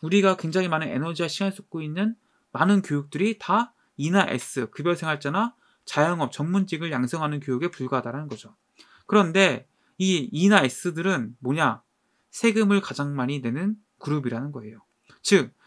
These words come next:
열심히 일한 만큼 버는 게 아니고 열심히 일한 만큼 열심히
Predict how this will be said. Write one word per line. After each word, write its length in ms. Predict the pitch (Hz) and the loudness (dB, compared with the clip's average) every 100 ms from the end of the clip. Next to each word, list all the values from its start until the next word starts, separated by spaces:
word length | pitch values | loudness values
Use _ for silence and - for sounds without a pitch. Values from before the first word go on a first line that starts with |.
| _ - | _ 6
열심히 440 | 175 202 240 220 | 6 8 6 6
일한 200 | 160 185 | 4 2
만큼 320 | 175 156 175 | 0 -4 -6
버는 240 | 147 139 156 | -4 -4 -2
게 80 | 139 | -2
아니고 440 | 127 170 147 - - _ _ | -2 -2 -4 -8 -18 _ _
열심히 380 | 151 185 214 160 | 4 6 4 2
일한 180 | 165 156 | 0 -4
만큼 300 | 139 190 170 | -4 -2 0
열심히 600 | 135 135 165 180 247 | 0 0 -2 0 0